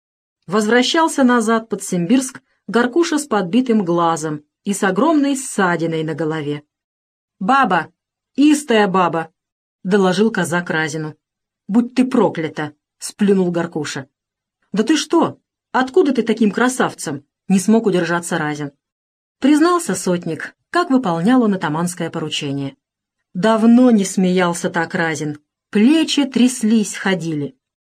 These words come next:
«Ну, раз у бабы такая рука, раз побила самого казацкого сотника, видать, по заслугам она в атаманах». Почему-то все называли Алену старицей. Старица Алена, хотя она женщина была вовсе не старая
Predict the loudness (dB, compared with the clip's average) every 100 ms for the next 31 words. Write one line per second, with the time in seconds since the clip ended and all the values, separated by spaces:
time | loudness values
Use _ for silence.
0 | _ 2 4 4 2 2 2 4 4 2
1 | 2 0 2 4 4 2 2 2 2 0
2 | _ _ _ _ 0 0 0 2 4 4
3 | 4 2 4 4 4 2 2 2 0 0
4 | -2 0 0 0 2 2 2 2 -2 -4
5 | -8 _ _ -4 0 2 2 0 0 0
6 | 0 0 2 4 4 4 2 2 2 2
7 | 2 2 2 0 -2 -6 -12 _ _ _
8 | _ _ _ _ -4 0 2 2 0 -4
9 | 0 2 4 2 0 0 0 0 4 4
10 | 2 -2 -14 -4 -2 -2 -6 -8 -8 -8
11 | _ _ _ -14 -2 0 0 0 0 2
12 | 0 -2 -4 -8 _ _ _ -4 -2 2
13 | 2 2 2 0 0 0 0 0 -2 -2
14 | -4 0 0 0 -2 -2 -2 -6